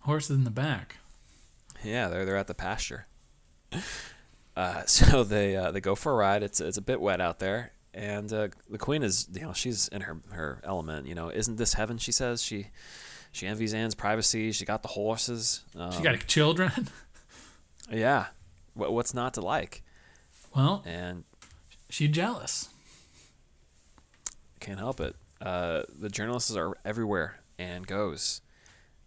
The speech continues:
Speaker 2: 'cause, uh, you know, she's told them to knock off, but they, they're, they're mean to her. Um, 'cause, uh,
Speaker 1: They're drawing lines of comparison.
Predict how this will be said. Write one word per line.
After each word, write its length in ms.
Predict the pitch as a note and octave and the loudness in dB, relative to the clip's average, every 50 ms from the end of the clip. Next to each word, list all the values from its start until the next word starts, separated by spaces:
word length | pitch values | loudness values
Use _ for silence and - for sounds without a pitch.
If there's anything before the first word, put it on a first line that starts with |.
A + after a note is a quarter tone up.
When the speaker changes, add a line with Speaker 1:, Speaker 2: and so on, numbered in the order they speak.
| _ _ - _ _ _ _ _ - - | _ _ -20 _ _ _ _ _ -10 -8
Speaker 2:
'cause, 240 | G2+ F#2 F#2 F2 | -8 -6 -6 -4
uh, 340 | F2+ F2 E2+ D#2+ D2 C2+ C2 - | -4 -2 -2 -2 -4 -4 -8 -10
you 120 | - F2 F2 | -10 -10 -10
know, 60 | E2+ | -8
she's 180 | - - G2+ - | -8 -8 -6 0
told 200 | - B2 B2+ A#2+ | 2 2 2 2
them 120 | A#2 A2 | 2 0
to 60 | A2 A2+ | 0 0
knock 200 | A#2 A#2 - D3 | 0 0 2 2
off, 240 | D3 A#2+ G2+ - - | 2 2 2 0 -2
but 200 | G2 F#2 - - | -2 -2 -2 -2
they, 220 | F#2 F#2+ F#2 E2+ | -2 0 0 0
they're, 280 | D2 F#2 F#2+ F#2+ E2 C2 | 0 -2 -2 -2 -2 -2
they're 140 | F2 F#2+ F#2 | -4 -6 -6
mean 200 | G2 G#2 A#2 A2+ | -4 -6 -4 -4
to 60 | G2+ E2+ | -2 -2
her. 260 | D2+ D2+ - - - - | -2 -4 -6 -8 -12 -14
Um, 420 | D#2+ F2+ F2 F2+ F2 E2 E2 G#2+ - - - _ - - _ _ _ _ _ _ _ _ _ _ _ _ _ _ _ _ - - - - - _ - - - - | -12 -10 -8 -8 -8 -10 -10 -14 -16 -20 -20 _ -20 -20 _ _ _ _ _ _ _ _ _ _ _ _ _ _ _ _ -20 -20 -20 -20 -20 _ -20 -20 -12 -8
'cause, 320 | - G#2+ F#2 C2+ F2 G#2 | -4 -4 -4 -4 -4 -2
uh, 260 | F#2+ F2+ E2+ E2+ G#2+ - - - - - _ - - _ _ _ _ _ _ _ _ _ _ _ _ _ - _ _ - - - _ _ - _ _ _ _ _ _ _ _ _ - - - - - - - _ - - _ _ _ _ _ _ _ _ _ - | -2 0 0 -2 -2 -6 -12 -20 -20 -20 _ -20 -20 _ _ _ _ _ _ _ _ _ _ _ _ _ -20 _ _ -20 -20 -20 _ _ -20 _ _ _ _ _ _ _ _ _ -20 -20 -20 -20 -20 -20 -20 _ -20 -20 _ _ _ _ _ _ _ _ _ -2
Speaker 1:
They're 100 | D#3 C3 | 0 2
drawing 300 | D#3 E3 E3 E3 C#3 C3 | 4 6 6 6 6 6
lines 260 | C#3+ E3+ F3+ E3+ D3 | 6 6 6 4 4
of 80 | C#3+ | 4
comparison. 600 | - C#3 C3 C3+ E3+ G#3 F#3 C3+ - - - - | 4 4 4 4 4 4 4 2 2 -2 -10 -14